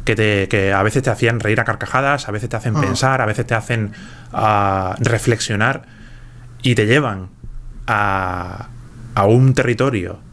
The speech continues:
Speaker 1: en el que Chema García te quiere llevar, al que te quiere llevar, donde él hace eso. Yo creo que Ainhoa simplemente plantea una serie de retazos ensayísticos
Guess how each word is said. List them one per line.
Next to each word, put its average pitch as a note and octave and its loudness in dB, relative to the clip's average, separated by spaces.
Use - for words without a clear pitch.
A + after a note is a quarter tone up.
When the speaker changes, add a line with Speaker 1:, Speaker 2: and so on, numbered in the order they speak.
Speaker 1:
en A2+ 0
el G#2 -2
que - -4
Chema C3 2
García B2+ 2
te G2+ -4
quiere A#2 4
llevar, C3 2
al G2+ -4
que A2 -4
te - -4
quiere A#2 2
llevar, B2 0
donde A#2+ 4
él D3 2
hace D#3+ 2
eso. D3+ -6
Yo A#2+ 0
creo D3 2
que C#3 0
Ainhoa A#2+ 0
simplemente D3+ 2
plantea B2 2
una D3+ 2
serie C#3 2
de B2 0
retazos A#2 0
ensayísticos D#3 0